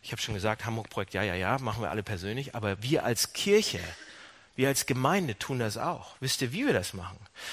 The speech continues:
Pass auf, jede christliche Gruppe, jede Denomination, jede Kirche hat Unterschiede in der Glauben, im Glauben und Praxis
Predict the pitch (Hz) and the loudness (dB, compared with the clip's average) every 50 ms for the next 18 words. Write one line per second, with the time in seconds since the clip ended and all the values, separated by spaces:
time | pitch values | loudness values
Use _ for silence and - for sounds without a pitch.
0 | - - - - - 196 113 85 - - - - 254 294 302 294 - - - - | -10 -8 -6 0 4 4 4 4 2 0 4 6 6 6 6 4 2 2 2 2
1 | 226 - - - 208 185 - 185 156 - - 143 - - 104 87 95 143 170 170 | 2 2 2 0 0 2 2 0 2 2 0 0 2 0 -2 0 2 4 4 4
2 | 165 139 151 156 165 160 151 147 139 - - - 160 139 113 104 101 113 160 165 | 4 4 4 4 4 2 2 0 0 0 0 2 2 2 0 0 2 2 4 4
3 | 165 160 - - - 175 156 131 - 101 87 92 147 160 - - - 196 190 196 | 4 2 2 2 4 6 4 4 2 0 0 2 0 0 0 2 4 4 4 6
4 | 196 165 - - 190 175 175 165 147 151 139 123 135 135 139 143 143 147 - 135 | 4 2 2 2 2 4 4 4 4 4 4 6 6 6 6 6 4 2 -2 -2
5 | 131 123 120 120 131 135 135 117 120 - - 113 104 - - - 80 - - - | 2 4 6 6 6 6 4 0 -2 -2 -2 -2 -2 -2 -4 -4 -4 -6 -6 -8
6 | - - | -10 -12